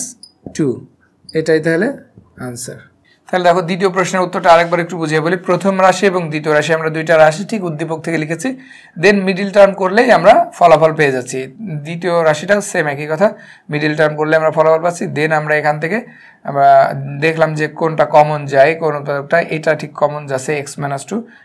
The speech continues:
x minus two হচ্ছে তাদের, তার নির্ণয় গসাগু। এখন আমরা লসাগুর কাজ করব, অর্থাৎ তৃতীয় প্রশ্নের উত্তরে যাচ্ছে এখন। তিন নম্বর কোশ্চেন, এখানে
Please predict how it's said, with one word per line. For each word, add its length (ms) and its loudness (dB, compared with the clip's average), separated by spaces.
x 200 -2
minus 380 -6
two 160 -2
হচ্ছে 240 -4
তাদের, 240 -2
তার 320 0
নির্ণয় 400 -4
গসাগু। 540 -2
এখন 220 4
আমরা 240 4
লসাগুর 520 4
কাজ 260 2
করব, 340 -8
অর্থাৎ 260 0
তৃতীয় 300 2
প্রশ্নের 380 0
উত্তরে 320 0
যাচ্ছে 260 -2
এখন। 420 -2
তিন 220 -2
নম্বর 200 2
কোশ্চেন, 360 -2
এখানে 180 -4